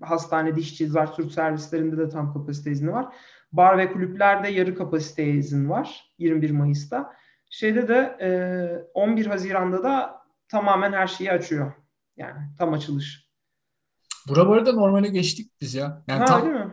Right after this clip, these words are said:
Speaker 2: normal demeyeyim de artık barlar açıldı. Indoor da var. Kapasiteli tabii yine kısıtlandırma ama maske takmak zorunda değiliz şu anda. İki dozu olanların maske takmasına gerek yok.
Speaker 1: Süper. Ee,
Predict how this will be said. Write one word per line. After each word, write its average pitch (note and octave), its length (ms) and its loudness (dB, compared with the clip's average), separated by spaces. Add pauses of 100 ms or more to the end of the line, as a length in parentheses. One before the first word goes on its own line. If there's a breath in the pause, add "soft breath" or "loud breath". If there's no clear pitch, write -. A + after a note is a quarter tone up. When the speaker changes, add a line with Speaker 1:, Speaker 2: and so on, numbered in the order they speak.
Speaker 2:
normal E3 460 4
demeyeyim A3 360 0
de G#3+ 160 -4
artık D#3+ 380 -2
barlar D#3 440 6
açıldı. D3+ 600 -2
Indoor C#3+ 460 0
da B2 120 0
var. D3+ 160 -2
Kapasiteli B2+ 540 -4
tabii A2 220 -8
yine A2 140 -10
kısıtlandırma C#3+ 640 -4
ama G#3+ 120 2
maske F3 380 4
takmak F3+ 360 2
zorunda D#3+ 320 0
değiliz D#3 220 0
şu B2+ 140 -6
anda. A#2 220 -6
İki D3+ 280 -2
dozu D3+ 220 4
olanların D3 440 2
maske - 300 -6
takmasına C3 460 -10
gerek B2+ 180 -8
yok. A3+ 60 -4
Speaker 1:
Süper. E3 240 0 (960 loud breath)
Ee, E3+ 80 -2